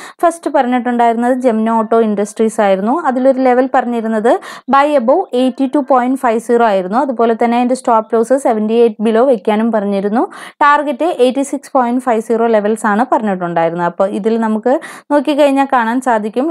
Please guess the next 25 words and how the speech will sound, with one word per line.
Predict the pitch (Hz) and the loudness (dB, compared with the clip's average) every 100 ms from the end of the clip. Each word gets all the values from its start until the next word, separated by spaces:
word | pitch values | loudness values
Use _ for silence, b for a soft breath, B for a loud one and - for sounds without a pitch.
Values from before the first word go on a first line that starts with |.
| 262 | -2
ഇതിൽ | 240 247 | 0 0
നമ്മുടെ | 233 226 226 349 B B - | 0 0 2 0 B B 0
ഓപ്പൺ | 269 302 285 | 0 2 0
ചെയ്തിരിക്കുന്നത് | 285 226 233 208 220 214 190 180 208 | -2 -2 -2 0 0 2 2 2 0
ഏകദേശം | 202 208 214 233 233 214 | 0 0 -2 0 0 2
ആ | 220 | 2
ഒരു | 220 226 | 2 -2
ഫസ്റ്റിന് | 226 - 240 220 | -4 -2 0 0
ഓപ്പൺ | 214 240 240 | 0 -2 0
ചെയ്തിരിക്കുന്നത് | 233 214 233 233 233 220 | -2 0 -2 0 0 0
തന്നെ | 214 294 233 | 2 0 0
എയ്റ്റി | 233 196 233 233 | -2 0 -4 -2
സംതിങ്ങിലാണ്. | 220 208 220 220 208 202 247 | -4 -2 -2 0 0 0 -2
അതിനുശേഷം | 247 247 247 240 262 | -2 0 0 0 0
നമ്മുടെ | 240 240 - 247 | 0 0 -2 -4
എക്സാക്റ്റ് | - 294 294 294 285 | -2 0 0 0 0
ടാർഗറ്റായ | 226 220 226 226 208 240 240 | 0 0 -2 0 2 0 0
എയ്റ്റി | 220 233 233 | -2 -2 -6
സിക്സ് | 233 - 226 | -10 -2 -2
പോയിന്റ് | 214 226 226 | 0 -2 -2
ഫൈവ് | 202 202 | -4 -2
സീറോ | 220 240 254 | 0 0 -2
ഹിറ്റ് | 254 285 | -2 -2
ആയിട്ടുണ്ട്. | 220 190 196 190 320 B B B - | 0 -2 -4 -2 -2 B B B -2
അതിനുശേഷം | 320 320 330 285 285 | 0 -2 0 0 0